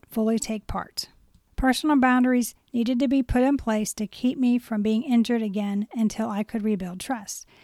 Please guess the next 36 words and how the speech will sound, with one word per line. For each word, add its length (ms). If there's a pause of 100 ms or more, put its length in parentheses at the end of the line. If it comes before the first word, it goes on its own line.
(320)
These 320
are 200
the 120
limits 400
we 140
create 480
to 160
identify 540
reasonable 800
and 140
permissible 580
ways 400
for 160
the 160
offender 460
to 140
behave 580 (100)
towards 420
us. 360 (640)
Also, 460
it's 240
how 200
we 160
respond 840
when 120
they 160
step 300
over 260
those 220
boundaries 640 (180)
and 100
the 100
consequences 920
of 160
the 140
actions 600